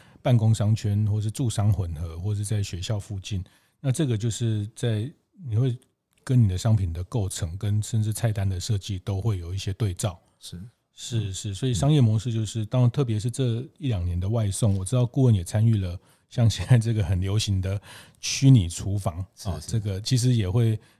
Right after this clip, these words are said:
Speaker 1: 呃，像现在，就像虚拟厨房，它根本就不需要有一个门店，那么就会去找到可以合法去做餐食的这些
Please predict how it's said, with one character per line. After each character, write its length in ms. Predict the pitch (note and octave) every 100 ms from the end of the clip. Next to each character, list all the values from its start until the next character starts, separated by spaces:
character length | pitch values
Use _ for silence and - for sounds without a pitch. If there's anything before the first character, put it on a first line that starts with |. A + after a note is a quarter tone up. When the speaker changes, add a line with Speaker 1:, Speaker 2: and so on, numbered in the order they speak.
| _
Speaker 1:
呃， 140 | - G2+
像 160 | D3+
现 160 | C#3 D3
在， 80 | A2+
就 160 | -
像 200 | B2+ C#3+
虚 160 | A#2+ D#3+
拟 80 | B2+
厨 100 | -
房， 140 | G2+
它 80 | G#2
根 160 | A2+ A#2+
本 160 | F#2+
就 100 | F2+
不 140 | G#2 B2
需 200 | - A2
要 200 | A2 F#2
有 180 | F#2 F2+
一 80 | G2+
个 380 | G2+ F#2 E2+ E2+ _ _ _
门 260 | G#2 G2 G#2+
店， 240 | B2+ E2 _ _ _
那 100 | A2+
么 140 | A2
就 100 | A2
会 240 | B2 B2+ A2
去 140 | G#2+
找 180 | G#2 F2+
到 240 | G#2+ G#2 - - - - _
可 120 | -
以 60 | A2+
合 220 | - A#2+
法 240 | A2+ E2
去 340 | F#2 - G#2+ G2+ _ _ _
做 340 | - A#2 F#2+ G2+
餐 260 | - G#2+ A2
食 280 | - -
的 160 | E2 F2+
这 120 | G2+
些 240 | F#2 F2+